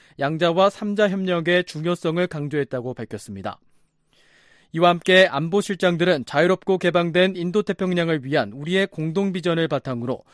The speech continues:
유대를 강화하는 방안에 대해서도 논의했다고 덧붙였습니다. 한국 대통령실도 보도자료에서 삼국 안보실장들이 북핵 문제, 첨단 기술과 공급망 협력,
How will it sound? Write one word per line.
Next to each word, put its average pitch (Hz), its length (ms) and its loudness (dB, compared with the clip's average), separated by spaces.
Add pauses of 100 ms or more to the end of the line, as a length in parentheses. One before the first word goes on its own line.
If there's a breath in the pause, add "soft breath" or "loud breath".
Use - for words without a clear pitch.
(220 soft breath)
유대를 180 320 2
강화하는 185 560 0
방안에 165 400 -2
대해서도 147 580 -4
논의했다고 147 640 -4
덧붙였습니다. 107 800 -10 (840 soft breath)
한국 180 380 -2
대통령실도 190 800 0
보도자료에서 160 920 0
삼국 185 440 -6
안보실장들이 147 960 -4 (160)
북핵 196 260 -4
문제, 165 340 -2 (120)
첨단 208 420 -2
기술과 175 520 -2
공급망 175 560 -4
협력, 139 360 -8